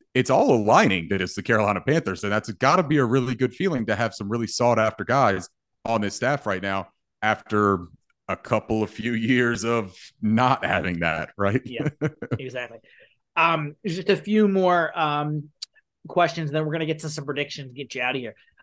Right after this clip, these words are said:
Speaker 2: Um,
Speaker 1: All right.
Speaker 2: Bryce Young, um, we've, we've kind of ran out of things to talk about, but, uh,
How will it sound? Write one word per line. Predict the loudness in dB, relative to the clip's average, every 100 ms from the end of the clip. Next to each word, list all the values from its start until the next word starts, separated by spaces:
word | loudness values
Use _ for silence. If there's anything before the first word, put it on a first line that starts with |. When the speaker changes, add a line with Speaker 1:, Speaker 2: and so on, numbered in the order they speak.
| 0
Speaker 2:
Um, | 2 4
Speaker 1:
All |
right. | 4 2 -4 _ _ -2
Speaker 2:
Bryce | 2 4 2 -4
Young, | -4 -2 -4 -10 _ _ _ _ _ _ -16 -2
um, | 2 2 2
we've, | 0 0 -4 -2
we've | 0 0
kind | -2 -2 0
of | -2 -4 -12
ran | -6 -2 0
out | -2 -2
of | -4
things | -8 -8
to |
talk | -2 0 0
about, | 0 0 0 -2
but, | -2 -2 -8 _ _ -2
uh, | 0 0